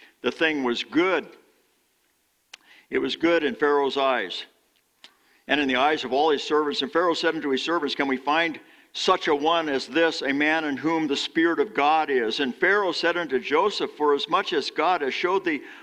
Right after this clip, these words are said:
all this, there's none so discreet and wise as thou art.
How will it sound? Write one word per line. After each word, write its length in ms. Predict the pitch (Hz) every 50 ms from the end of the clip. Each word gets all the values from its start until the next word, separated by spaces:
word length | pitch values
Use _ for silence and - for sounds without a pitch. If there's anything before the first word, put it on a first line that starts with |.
| - _ _ -
all 400 | - 202 220 226 226 220 208 196
this, 300 | 196 220 247 226 - -
there's 240 | 220 247 226 196
none 320 | 208 185 220 254 240 190 - - - - _
so 240 | - - 220 247 277
discreet 560 | 247 175 - - - - 180 240 254 208 156
and 160 | 156 143 131
wise 380 | 127 147 196 240 262 226 170 156
as 80 | 123
thou 260 | - 160 190 247 233
art. 380 | 160 120 123 151 202 214 - -